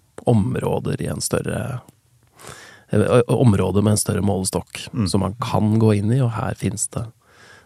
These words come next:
Speaker 1: visse former for opplevelser, men vi prøver ikke å fortelle dem akkurat hvordan de skal komme til de opplevelsene.
Speaker 2: Nei. Fordi jeg skjønner at et viktig, et viktig premiss eller poeng med boka er nettopp at det, den, det at folk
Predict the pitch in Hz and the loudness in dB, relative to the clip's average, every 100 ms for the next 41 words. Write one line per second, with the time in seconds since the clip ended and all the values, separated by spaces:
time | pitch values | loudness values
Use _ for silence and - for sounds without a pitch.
0 | _ - 113 110 - - 98 113 98 107 | _ -6 0 0 2 0 0 2 2 2
1 | 107 107 107 110 101 - 196 190 123 127 | 2 2 2 2 2 2 4 4 0 2
2 | 101 92 - 98 - 95 101 104 113 - | 0 0 -4 -4 -2 -2 -2 -2 -6 -6
3 | - - 98 104 85 85 82 - - 113 | -6 -4 -4 -2 -4 -4 -8 -8 -2 0
4 | 95 - - 78 - - _ _ - 101 | 0 -4 -6 -6 -8 -14 _ _ -4 -2
5 | 98 85 - - - _ _ - - 98 | -2 -4 -10 -12 -16 _ _ -10 -2 -2
6 | - - - - - _ - 123 120 120 | -2 -14 -20 -20 -20 _ -4 0 2 2
7 | 113 104 110 120 120 - 107 107 107 - | 2 2 0 -4 -4 -4 -4 -4 -6 -4
8 | 104 104 104 117 104 104 - 101 101 - | -6 -4 -4 -2 0 0 0 -2 2 2
9 | 90 90 107 92 82 123 85 85 92 78 | 2 0 0 -2 -2 -2 0 0 0 -4
10 | 98 95 95 - 95 92 95 95 90 101 | -6 -6 -6 -6 0 2 2 0 -6 -2
11 | 92 95 98 98 98 95 110 95 95 95 | -2 -2 -4 -4 -4 -6 -10 -6 -2 -2
12 | 101 - 98 98 | -4 -4 -4 -4